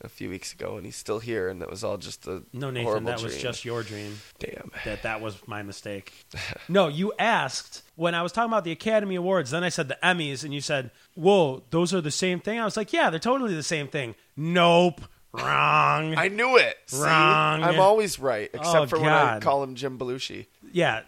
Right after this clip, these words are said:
Speaker 2: no, we all know Emmys are for T V, and the Academy Awards are the Oscars, which are for the best movies of the year. So, durr, Craig.
Speaker 1: <laughs>
Speaker 2: But it's not like you, you corrected me either.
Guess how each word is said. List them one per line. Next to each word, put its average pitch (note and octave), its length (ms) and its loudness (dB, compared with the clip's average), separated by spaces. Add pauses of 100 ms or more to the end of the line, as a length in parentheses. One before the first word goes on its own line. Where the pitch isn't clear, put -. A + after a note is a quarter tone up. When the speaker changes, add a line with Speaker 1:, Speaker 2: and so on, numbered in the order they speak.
(120)
Speaker 2:
no, E3+ 160 0
we F#3+ 220 2
all G#3 180 8
know D3+ 320 0
Emmys E3+ 320 0
are D#3+ 80 -2
for D3+ 160 -6
T C#3+ 260 -8
V, B2 360 -8
and A#2 200 -8
the A#2+ 60 -8
Academy C#3+ 380 -4
Awards B2+ 280 -6
are A2+ 80 -4
the G#2+ 100 -10 (100)
Oscars, B2 840 -2
which A2 180 -12
are G2 120 -8
for G2+ 180 -16
the G2 80 -12
best F#2+ 280 -12
movies G#2 340 -14
of G2+ 80 -14
the G2+ 80 -12
year. G2+ 260 -14 (200)
So, G#2 420 -10 (120)
durr, A2+ 460 -6 (100)
Craig. G#2+ 340 -8
Speaker 1:
<laughs> - 60 -20 (200)
Speaker 2:
But C#3 80 -4
it's A#2+ 100 -6
not E3 140 -4
like D3 120 -6
you, C#3+ 120 -8
you C3+ 260 -8
corrected B2 380 -6
me A#2 220 -8
either. F#2+ 260 -12